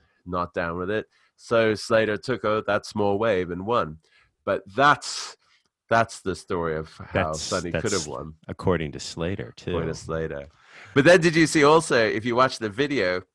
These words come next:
Speaker 2: Yeah.
Speaker 1: later on, um,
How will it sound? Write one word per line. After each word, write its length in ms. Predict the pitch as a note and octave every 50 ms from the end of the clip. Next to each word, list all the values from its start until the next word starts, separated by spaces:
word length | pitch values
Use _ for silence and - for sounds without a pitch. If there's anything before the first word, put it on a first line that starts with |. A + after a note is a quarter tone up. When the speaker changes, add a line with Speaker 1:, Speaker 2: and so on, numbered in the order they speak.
| _ _
Speaker 2:
Yeah. 340 | - G2 F2 E2 D2+ D2 C#2+ - _ _ _ _ _ _ _
Speaker 1:
later 440 | F#2+ G2+ G#2+ B2+ C3 C3 B2+ B2 B2+
on, 320 | B2+ B2+ B2 A#2+ B2 A#2 - _ E2 D#2+ - _
um, 340 | - G#2+ G#2 G#2 G2+ G2+ G2